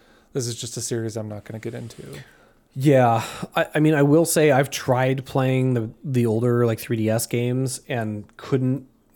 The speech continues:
Speaker 2: do it because it just felt, I, I kinda got that same feeling from those games. Like, this just feels like a lot of systems I have to learn,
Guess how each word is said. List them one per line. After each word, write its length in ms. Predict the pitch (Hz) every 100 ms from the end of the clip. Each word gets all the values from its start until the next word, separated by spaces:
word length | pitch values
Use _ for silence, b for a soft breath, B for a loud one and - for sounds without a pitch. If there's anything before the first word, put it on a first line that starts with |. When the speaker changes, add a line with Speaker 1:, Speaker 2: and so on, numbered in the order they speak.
| 123
Speaker 2:
do 180 | 131 131
it 140 | 131
because 240 | 117 131 123
it 160 | 113
just 340 | - 123 - - -
felt, 340 | 113 110 113 _ _ _ _ -
I, 60 | 123 -
I 60 |
kinda 220 | 127 160 135
got 120 | 123
that 160 | 123
same 240 | - 110 107
feeling 300 | - 107 101
from 140 | 107
those 160 | 101 98
games. 200 | 92 80
Like, 160 | 95
this 140 | - 131
just 180 | 165 -
feels 180 | 156
like 120 | 127 107
a 40 |
lot 360 | 98 104 127 135
of 80 |
systems 400 | 123 135 127 123
I 80 | 110
have 180 | 110 104
to 80 | 113
learn, 400 | 107 101 104